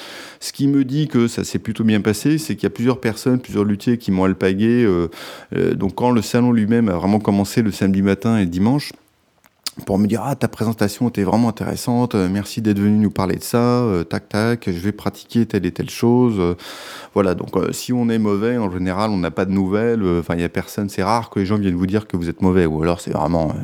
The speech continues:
vous avez été, euh, nul à chier, quoi. Donc, mais le, par contre, la réciproque, euh, est vraie, quoi. Si, euh,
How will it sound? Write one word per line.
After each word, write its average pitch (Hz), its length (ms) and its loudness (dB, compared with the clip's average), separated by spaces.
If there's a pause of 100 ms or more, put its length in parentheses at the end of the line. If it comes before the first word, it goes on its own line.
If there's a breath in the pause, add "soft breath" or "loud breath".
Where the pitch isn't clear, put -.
(120)
vous 85 100 -4
avez - 240 0
été, 82 320 0
euh, 95 60 0 (120)
nul 92 140 2
à 90 60 2
chier, 87 240 -4
quoi. - 180 -12 (600 loud breath)
Donc, 131 280 4
mais 110 320 0
le, 107 260 2
par - 200 -6
contre, 127 240 -2
la 95 60 -2
réciproque, 101 580 -2
euh, 82 480 2
est 98 120 2
vraie, 87 240 0
quoi. - 180 -12
Si, 95 340 0
euh, 80 240 2